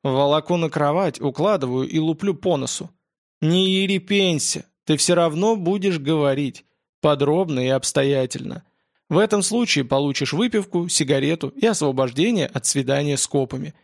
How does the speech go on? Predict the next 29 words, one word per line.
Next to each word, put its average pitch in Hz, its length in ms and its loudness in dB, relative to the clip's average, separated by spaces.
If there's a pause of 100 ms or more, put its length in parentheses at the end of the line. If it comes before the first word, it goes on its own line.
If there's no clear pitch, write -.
(300)
Если 220 420 2
нет, 233 420 0
я 160 220 2
устрою 202 380 2
такой 196 320 0
блицкриг, 202 600 0
по 165 80 0
сравнению 180 440 0
с - 60 -6
которым 185 420 0
Гитлер 156 400 0
будет 151 360 -4
выглядеть 160 500 -2
ангелочком 165 600 0
с - 80 0
крылышками. 143 580 -2
Ты 226 160 0
меня 240 260 2
понял, 233 420 0
дружок?» 151 540 0 (580)
Борг 135 420 0
отвечает, 131 640 -2
что - 240 -2
понял. - 480 -6 (920)
К - 80 2
этому 190 340 2
времени 139 520 0
возвращается 127 920 0
толстяк, - 760 -2